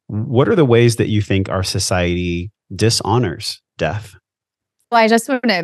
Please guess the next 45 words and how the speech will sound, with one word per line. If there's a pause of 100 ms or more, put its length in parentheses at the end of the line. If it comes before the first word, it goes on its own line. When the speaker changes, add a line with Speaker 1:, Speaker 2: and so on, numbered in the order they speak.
(160)
Speaker 2:
echo
my (140)
agreement
with
you,
Josh,
about (360)
really
these
parallels
between
birth
and
death. (120)
Speaker 1:
Yeah.
Speaker 2:
They
are
these (140)
edge
states,
right?
They
only
ha-, (180)
happen
a
few
times (680)
that
we
are
going
to
either
give
birth,
support
someone
in
giving
birth,
or
we're
going
to